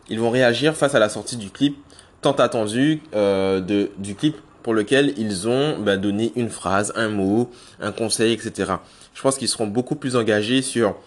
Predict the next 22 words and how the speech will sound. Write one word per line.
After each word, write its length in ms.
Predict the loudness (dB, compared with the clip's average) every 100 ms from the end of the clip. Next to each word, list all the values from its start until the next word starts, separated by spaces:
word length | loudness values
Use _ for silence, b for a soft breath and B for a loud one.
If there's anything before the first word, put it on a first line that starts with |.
| B B B
ce 140 | -4
clip, 400 | -4 2 2 2 -4 -16
ce 160 | -8 -4
son, 360 | -2 -2 -2 -6 -14 -10 -2
euh, 340 | 0 2 0
cet 220 | 0 2
album, 480 | 2 4 4 4 0 -8 -20 -20 -4
que, 380 | 4 6 6 4
euh, 560 | 2 0 0 -2 -2 -6
si 160 | -4 -2
vous 140 | 0
la-, 240 | 2 2 0
leur 140 | -2
avez 200 | -2 -2
juste 180 | -4 -2
donné 240 | -2 0 0
des 100 | -2
petits, 240 | -4 -8 -10 b b b -8
des 100 | -8
petits, 420 | -6 -6 -2 2
euh, 400 | 4 4 4 2
teasers 640 | -2 -4 -2 2 2 0